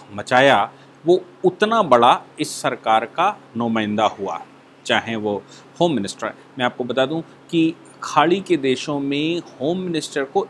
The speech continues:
इंटीरियर मिनिस्टर कहते हैं। तो चाहे इंटीरियर मिनिस्टर की बात कही जाए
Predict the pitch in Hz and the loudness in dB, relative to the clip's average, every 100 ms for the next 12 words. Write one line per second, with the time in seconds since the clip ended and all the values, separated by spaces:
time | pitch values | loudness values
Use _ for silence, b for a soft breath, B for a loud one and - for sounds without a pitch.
0 | - 170 165 190 190 190 165 123 110 - | -2 -2 -2 -2 0 0 2 0 -2 -4
1 | 127 107 101 - 92 85 85 - - B | -8 -4 -4 -4 -12 -12 -20 -20 -20 B
2 | - 139 110 123 120 120 B B - 143 | -4 -2 0 -2 0 -2 B B -6 -2
3 | 131 131 123 123 120 101 107 117 - 170 | -2 0 0 2 0 0 -4 -6 -4 -4
4 | 170 165 170 165 165 160 185 202 | -2 0 0 0 -2 -2 2 2